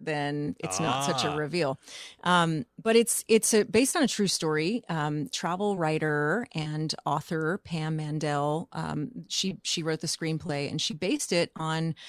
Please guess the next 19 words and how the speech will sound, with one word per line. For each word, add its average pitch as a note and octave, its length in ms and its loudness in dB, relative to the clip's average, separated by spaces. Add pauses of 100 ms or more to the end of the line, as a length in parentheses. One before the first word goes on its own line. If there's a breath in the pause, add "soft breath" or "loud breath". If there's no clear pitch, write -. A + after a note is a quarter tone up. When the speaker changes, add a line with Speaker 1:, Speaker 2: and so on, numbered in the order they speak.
(160 loud breath)
Speaker 1:
some G3+ 180 2
of F3+ 100 2
her F3+ 80 2
travel F#3+ 380 0
writing C#3+ 480 -2
when E3+ 160 -2
she F3+ 300 0
was D#3 540 -2
on D#3 140 -2
a G3 80 -2
trip E3 460 -2 (120)
in D#3 440 -6
Southeast D#3+ 680 -4
Alaska D3+ 760 -4 (440 soft breath)
and, D3+ 600 -4
uh, D3 280 -4
Canada, D3 680 -4
and, D#3 560 -4 (100)
uh, D3+ 340 -2